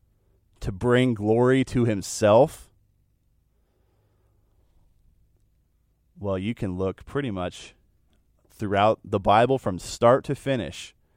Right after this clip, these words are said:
and know that's not true. In fact, John one, we'll,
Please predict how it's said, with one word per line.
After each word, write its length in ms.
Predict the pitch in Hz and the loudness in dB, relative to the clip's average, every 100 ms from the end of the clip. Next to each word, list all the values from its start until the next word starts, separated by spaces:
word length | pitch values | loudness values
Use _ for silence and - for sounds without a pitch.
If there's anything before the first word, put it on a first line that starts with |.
| _ _ _ | _ _ _
and 240 | - 104 101 | -6 -4 4
know 380 | 110 101 76 - _ | 4 4 0 -10 _
that's 300 | - 90 90 | -10 -8 -8
not 220 | 95 87 - | -8 -8 -8
true. 340 | - 80 - _ _ _ _ _ _ _ _ _ _ _ _ _ _ _ _ _ _ _ _ _ | -8 -8 -10 _ _ _ _ _ _ _ _ _ _ _ _ _ _ _ _ _ _ _ _ _
In 80 | |
fact, 280 | - 101 98 | -4 -2 -2
John 360 | 95 101 107 101 | -4 -2 -2 -2
one, 380 | 104 113 139 135 | -2 -2 -4 -10
we'll, 220 | 92 95 | -8 -8